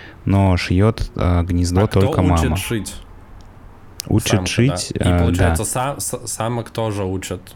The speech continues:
Speaker 2: учат шить.
Speaker 1: Ну, интересно, кстати, то, что, мне кажется, они не учат друг друга шить, потому что, когда самка шьет гнездо, то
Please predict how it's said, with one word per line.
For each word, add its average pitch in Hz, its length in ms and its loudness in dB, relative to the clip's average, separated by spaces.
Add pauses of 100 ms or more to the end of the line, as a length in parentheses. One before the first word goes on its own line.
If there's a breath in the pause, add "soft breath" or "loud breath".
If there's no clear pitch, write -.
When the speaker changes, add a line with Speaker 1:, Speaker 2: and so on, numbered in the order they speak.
Speaker 2:
учат 95 320 -8
шить. - 260 -12 (380 loud breath)
Speaker 1:
Ну, 117 280 4
интересно, 110 600 2
кстати, 98 340 0
то, 139 340 2
что, 95 540 2
мне 95 240 2
кажется, 98 460 0
они 90 320 2
не 90 240 2
учат 92 400 2
друг 85 200 0
друга 85 300 0
шить, 107 420 -2
потому 87 360 0
что, - 180 -2
когда 85 640 0
самка 90 400 -2
шьет 90 340 -2
гнездо, 98 600 0 (420)
то 87 500 2